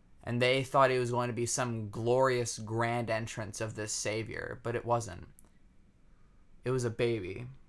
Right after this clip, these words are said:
that entered the world through a virgin named Mary.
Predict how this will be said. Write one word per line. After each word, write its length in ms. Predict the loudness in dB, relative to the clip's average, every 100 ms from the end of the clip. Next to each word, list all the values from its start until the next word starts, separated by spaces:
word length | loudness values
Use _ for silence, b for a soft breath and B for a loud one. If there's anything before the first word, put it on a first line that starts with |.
| -20 -20 -10
that 160 | -6 -4
entered 320 | -2 -2 -2
the 80 | -2
world 580 | -2 -2 -4 -6 -8 -12 -16 -20 -20 -20 -20 -20
through 460 | -10 0 2 4 2
a 120 | 0
virgin 520 | 0 0 0 -4 -6
named 240 | -6 -6 -4
Mary. 520 | -4 -6 -6 -10